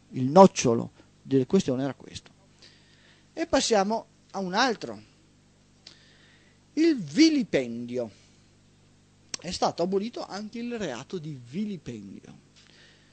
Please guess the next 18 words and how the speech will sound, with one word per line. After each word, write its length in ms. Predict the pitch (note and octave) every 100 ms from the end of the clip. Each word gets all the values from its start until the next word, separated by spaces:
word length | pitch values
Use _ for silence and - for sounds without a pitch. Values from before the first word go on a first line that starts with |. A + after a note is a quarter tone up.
| _ _ _ _ _ _
Cos'è 260 | - A#3 D#3+
il 80 |
vilipendio? 800 | D#3 C3 C#3+ B2+ B2+ G#2+ F2 D#2+ - _
Io, 160 | A#3 B3+
per 120 | B3
esempio, 460 | D3 F#3 G#3+ C#4+ - -
ma 120 | -
abbiamo 480 | - E3 D3+ E3+ F3+
visto 480 | G3 F#3+ E3+ - D#3+
ultimamente, 680 | C#3+ G3+ G#3+ E3 C#3+ C#3 F#3
Bossi 400 | D3+ C#3+ - A3
è 40 |
stato 640 | - D3+ D3 D3+ C#3+ C3
denunciato 500 | C#3 G3 A3 C#3+ -
per 200 | G3+ F#3+
vilipendio 880 | C#3+ D3+ B3 B3 D#3 C3 B2+ D#3+ F3
alla 240 | B2 C#3 C3
bandiera. 540 | C3+ B2+ F#2 A1 G1+